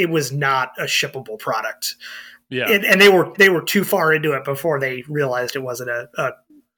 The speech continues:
Speaker 1: really great game. And they, I mean, they still would have done fine selling nineties Cactus to enough people, probably.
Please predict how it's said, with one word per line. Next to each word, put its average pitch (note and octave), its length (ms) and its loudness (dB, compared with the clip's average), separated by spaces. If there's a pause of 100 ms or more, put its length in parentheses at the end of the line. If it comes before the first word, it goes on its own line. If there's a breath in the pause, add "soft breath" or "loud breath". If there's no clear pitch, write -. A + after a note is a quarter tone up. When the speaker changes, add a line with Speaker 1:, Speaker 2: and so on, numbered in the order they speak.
Speaker 1:
really E3+ 360 2
great C#3+ 480 -2
game. B2 380 -8 (440 loud breath)
And F3 320 -2
they, C4+ 100 4
I C4+ 180 0
mean, A#3 120 4
they B3 100 0
still F4 180 0
would B3+ 100 2
have D3+ 80 2
done E3+ 160 2
fine E3 420 -2
selling F#3 640 0
nineties C#3+ 580 -4
Cactus G#3+ 520 0
to F3+ 180 -2
enough D#3+ 260 -2
people, G#3+ 440 -4
probably. A3 560 0